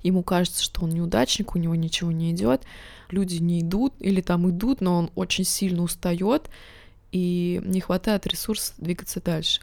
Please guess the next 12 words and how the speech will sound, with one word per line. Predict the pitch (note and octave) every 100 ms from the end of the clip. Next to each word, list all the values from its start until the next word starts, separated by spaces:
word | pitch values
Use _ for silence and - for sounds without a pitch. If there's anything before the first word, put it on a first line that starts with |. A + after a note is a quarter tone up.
| -
А | E3
может | F#3 A3+ F#3
быть, | E3+
стоит | - - F#3 F#3
просто | - G#3+ -
себя | G#3 - E3+
оценивать | E3 - F#3 G#3+ G3 - -
по | - F#3 G3+
своим | - E3+ E3
заслугам, | E3+ E3+ - G#3 F3 - - -
оценивать | E3 F3+ G#3 F#3+ F3+ -
здраво. | - G3 G3 E3